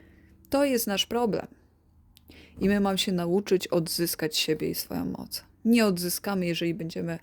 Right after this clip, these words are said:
ślepo szli za tłumem, który idzie po prostu w przepaść. O, dobra, chyba musiałam to wyrzucić z siebie, wybaczcie mi to. <laughs> Ten wykład,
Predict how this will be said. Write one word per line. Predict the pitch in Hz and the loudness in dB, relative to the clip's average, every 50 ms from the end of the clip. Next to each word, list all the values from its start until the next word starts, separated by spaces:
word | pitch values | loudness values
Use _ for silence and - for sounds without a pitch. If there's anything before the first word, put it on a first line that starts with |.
| _ _ _ _ | _ _ _ _
ślepo | - - - - 220 220 226 220 - 202 185 | -6 -4 0 2 4 4 4 4 2 0 0
szli | 180 - - 185 175 185 175 | 0 0 -2 -2 -2 -2 -2
za | 175 175 170 | -2 -2 -4
tłumem, | - - 175 180 180 165 160 151 - 185 - - _ _ - - - _ - - _ _ _ _ _ _ _ _ _ _ | -2 2 2 2 4 2 0 -4 -4 -8 -10 -14 _ _ -20 -20 -20 _ -20 -20 _ _ _ _ _ _ _ _ _ _
który | - - 196 190 185 185 | 0 4 4 6 6 6
idzie | - - 190 180 175 - 180 175 170 - | 2 2 0 0 2 0 0 0 0 -2
po | - 175 | -6 -8
prostu | - - 170 165 - - - - 175 170 170 170 - | -4 -2 -4 -4 -4 -6 -4 -2 0 0 0 -2 -4
w | - - | -6 -12
przepaść. | - - - 165 151 - - - - - - - - - - - - - _ _ - - _ _ _ _ _ - _ _ - - _ _ _ _ - - - - - - _ _ _ _ - - _ _ _ - - 190 | -8 -4 -2 -2 -2 -4 -6 -8 -8 -8 -8 -10 -12 -12 -16 -20 -20 -20 _ _ -20 -20 _ _ _ _ _ -20 _ _ -20 -20 _ _ _ _ -20 -20 -20 -20 -20 -20 _ _ _ _ -20 -20 _ _ _ -6 0 2
O, | 170 165 196 185 160 147 - - - | 2 2 2 -2 -6 -12 -14 -12 -6
dobra, | 180 170 160 - 160 165 175 - - | -2 -2 -2 -2 -4 -8 -10 -8 -6
chyba | 202 175 170 170 | -2 0 2 2
musiałam | 165 165 - - 175 165 156 | 2 0 0 0 0 0 0
to | - 165 156 | -2 -2 0
wyrzucić | 165 165 - - 208 - - 175 - | 0 2 2 2 2 2 0 0 -2
z | - | -2
siebie, | - - 156 160 | -2 0 0 0
wybaczcie | 175 - - 240 170 175 196 - - - - 190 | -2 2 2 2 2 2 0 0 -2 -2 -2 -2
mi | 180 - | -2 -4
to. | - - - - - - - - - - - - 185 - - 269 302 - - - | -6 -12 -18 -18 -12 -10 -6 -6 -6 -6 -2 -2 -2 8 10 10 10 10 8 0
<laughs> | 269 - - - - - - - - - - - - 226 - 180 | -4 -4 -6 -14 -18 -18 -16 -16 -18 -20 -20 -20 -20 -12 -10 0
Ten | - 196 185 175 160 | 2 4 4 4 4
wykład, | - 202 196 190 - - 185 180 202 226 - - | 6 6 6 6 6 0 0 0 0 -2 -6 -14